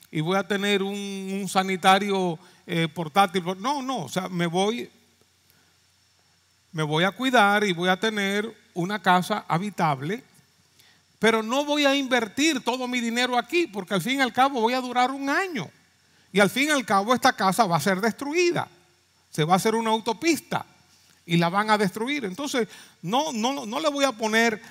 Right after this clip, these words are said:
no le voy a poner un piso de mármol, no voy a construir unas paredes hermosas, no voy a comprar de los mejores, eh, eh, qué sé yo, eh, eh, duchas y, eh,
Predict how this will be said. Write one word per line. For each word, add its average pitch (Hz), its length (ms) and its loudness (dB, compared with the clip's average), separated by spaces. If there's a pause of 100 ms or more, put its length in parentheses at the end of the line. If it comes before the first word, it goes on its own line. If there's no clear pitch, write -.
(100)
no 214 160 0
le 285 80 2
voy 262 120 4
a 247 60 2
poner 214 280 0
un 214 140 -2
piso 208 240 0
de 170 120 -2
mármol, 170 480 2 (1080)
no 220 200 2
voy 269 120 4
a 233 140 2
construir 226 640 2 (180)
unas 202 300 2
paredes 202 480 2
hermosas, 165 920 -2 (500)
no 208 140 2
voy 254 100 2
a 240 120 4
comprar 208 440 2
de 214 100 -2
los 196 140 0
mejores, 185 640 2 (280)
eh, 151 1120 -2
eh, 160 420 -6
qué - 120 -8
sé 165 160 -6
yo, 180 420 -2
eh, 131 160 -8 (340)
eh, 135 160 -8
duchas 170 600 -2
y, 139 280 -6 (200)
eh, - 500 -6